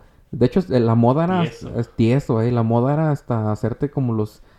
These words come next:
Speaker 1: los
Speaker 2: ¿Piquitos?
Speaker 1: como los piquitos, eh, que parecías estas pelotitas picudas que venden, que pareces un coronavirus.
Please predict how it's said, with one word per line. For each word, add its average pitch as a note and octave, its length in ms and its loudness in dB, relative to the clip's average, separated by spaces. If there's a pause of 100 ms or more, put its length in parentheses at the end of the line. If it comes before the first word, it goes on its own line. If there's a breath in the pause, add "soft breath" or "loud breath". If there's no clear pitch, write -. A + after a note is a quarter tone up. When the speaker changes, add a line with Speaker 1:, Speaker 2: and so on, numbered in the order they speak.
(160 soft breath)
Speaker 1:
los A2+ 600 -4
Speaker 2:
¿Piquitos? - 460 -14
Speaker 1:
como B2 200 6
los A#2 160 6
piquitos, C3+ 640 2
eh, C#3+ 180 4
que D3 120 2
parecías B2+ 560 0
estas C#3+ 640 -2
pelotitas B2+ 640 0
picudas C3+ 460 -2
que C3 140 -2
venden, D3 420 -2
que A#2+ 120 -10
pareces B2+ 320 -10
un C#3+ 200 -6
coronavirus. B2+ 880 0